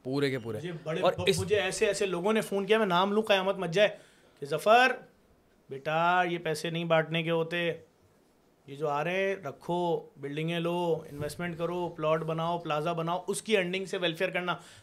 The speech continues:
Speaker 2: تو میں نے کہا، "جتنے دن وہ بچے بھوکے رہیں گے، جن کے کھانے کے لیے پیسے آ رہے ہیں، اس گناہ کا ذمہ دار کون ہوگا؟" تو کہتے تھے، "صحیح ہے، وقت بتائے گا تمہیں، ایسے ہوتا نہیں ہے جو تم کر رہے ہو۔" میں نام نہیں بتا سکتا آپ کو۔
Speaker 1: نہیں، بڑی گھٹیا،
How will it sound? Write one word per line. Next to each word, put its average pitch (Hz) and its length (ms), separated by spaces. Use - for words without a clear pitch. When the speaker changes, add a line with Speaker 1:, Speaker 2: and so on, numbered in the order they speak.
Speaker 2:
تو 160 100
میں 151 120
نے 160 100
کہا، 175 100
"جتنے 156 340
دن 160 160
وہ 160 80
بچے 143 260
بھوکے 143 360
رہیں 143 240
گے، 151 100
جن 147 140
کے 143 120
کھانے 143 260
کے 147 60
لیے 151 100
پیسے 139 260
آ 139 80
رہے 147 60
ہیں، 147 140
اس 170 200
گناہ 151 200
کا 147 80
ذمہ 139 200
دار 135 160
کون 147 240
ہوگا؟" 160 260
تو 147 100
کہتے 151 220
تھے، 170 100
"صحیح 202 200
ہے، 202 40
وقت 160 220
بتائے 135 240
گا 165 60
تمہیں، 170 240
ایسے 151 160
ہوتا 151 320
نہیں 151 120
ہے 170 60
جو 190 60
تم 175 160
کر 143 160
رہے 127 80
ہو۔" 123 40
میں 147 80
نام 143 220
نہیں 214 100
بتا 165 160
سکتا - 260
آپ 120 120
کو۔ - 60
Speaker 1:
نہیں، 147 100
بڑی 147 240
گھٹیا، 127 280